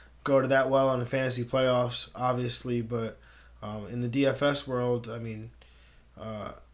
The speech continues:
you know, the formula's been working all year, and, and, you know, Duck Hodges gets to go against Arizona, so, you know, a Duck Hodges, James Washington, uh, Benny Snell, Vance McDonald stack's not looking, not sounding too bad right now.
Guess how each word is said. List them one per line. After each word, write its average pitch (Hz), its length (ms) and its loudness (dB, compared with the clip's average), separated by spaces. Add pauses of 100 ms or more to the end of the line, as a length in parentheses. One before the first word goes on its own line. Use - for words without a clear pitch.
you 123 80 -14
know, 107 100 -10
the 110 120 -10
formula's 139 480 0
been 123 180 -4
working 135 320 0
all 123 160 0
year, 127 400 2
and, 113 140 -4
and, 113 340 -12 (300)
you 127 120 -6
know, 113 120 -6
Duck 120 240 -4
Hodges 123 360 -2
gets 120 240 -6
to 123 60 -8
go 120 200 -2
against 120 340 -6
Arizona, 120 520 -4
so, 113 300 -8 (580)
you 110 120 -12
know, 104 100 -8 (240)
a 120 80 -6
Duck 131 300 0
Hodges, 127 500 2
James 127 380 -4
Washington, 123 840 -4 (540)
uh, 113 160 -4
Benny 127 360 0
Snell, 120 640 0
Vance 120 320 -4
McDonald 123 400 -4
stack's 120 420 -6
not 113 160 -6
looking, 117 380 -10
not 123 220 -8
sounding 123 260 -6
too 120 160 -6
bad 120 320 -6
right 107 140 -6
now. 110 220 -10